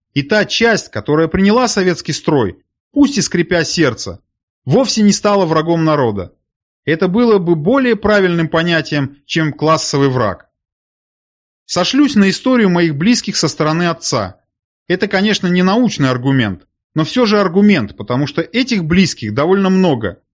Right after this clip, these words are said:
и они не обладают какой-то уникальной судьбой. Напротив, все в их жизни типично и никогда у меня не вызывало никакого удивления, а воспринималось как нечто естественное.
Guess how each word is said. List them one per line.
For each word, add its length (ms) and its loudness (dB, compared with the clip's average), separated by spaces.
и 100 0
они 280 2
не 140 2
обладают 540 0
какой-то 400 0
уникальной 480 0
судьбой. 640 -2
Напротив, 640 0
все 240 0
в 120 0
их 60 0
жизни 320 2
типично 720 -2
и 80 0
никогда 400 2
у 80 0
меня 240 2
не 140 2
вызывало 420 2
никакого 480 0
удивления, 720 0
а 100 -4
воспринималось 800 0
как 180 -4
нечто 320 -2
естественное. 840 -6